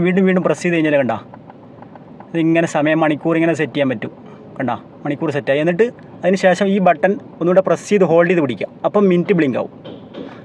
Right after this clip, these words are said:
കണ്ട, മിനിറ്റ് ബ്ലിങ്ക് ആകാൻ തുടങ്ങി. കണ്ട, അപ്പോൾ മിനിറ്റിലെ ഫസ്റ്റത്തെ ഡിജിറ്റ് ബ്ലിങ്ക് ആകാൻ തുടങ്ങി. അപ്പോൾ ആ സമയത്ത് ഇങ്ങനെ ഞെക്കി ഞെക്കി കഴിഞ്ഞാൽ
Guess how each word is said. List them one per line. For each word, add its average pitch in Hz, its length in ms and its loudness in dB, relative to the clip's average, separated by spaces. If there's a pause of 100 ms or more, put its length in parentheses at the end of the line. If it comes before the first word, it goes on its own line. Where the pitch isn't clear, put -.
(100)
കണ്ട, 156 120 0 (100)
മിനിറ്റ് 160 220 0
ബ്ലിങ്ക് 160 180 2
ആകാൻ 131 120 2
തുടങ്ങി. 113 180 -6 (100)
കണ്ട, 180 120 0 (1160)
അപ്പോൾ 165 200 -4
മിനിറ്റിലെ 185 320 2 (240)
ഫസ്റ്റത്തെ 180 440 0
ഡിജിറ്റ് 170 300 0
ബ്ലിങ്ക് 151 220 2
ആകാൻ 143 120 4
തുടങ്ങി. 135 220 2 (240)
അപ്പോൾ 185 180 4 (380)
ആ 170 120 -2
സമയത്ത് 170 260 2
ഇങ്ങനെ 170 180 2
ഞെക്കി 160 260 -2
ഞെക്കി 156 220 -2
കഴിഞ്ഞാൽ 147 240 2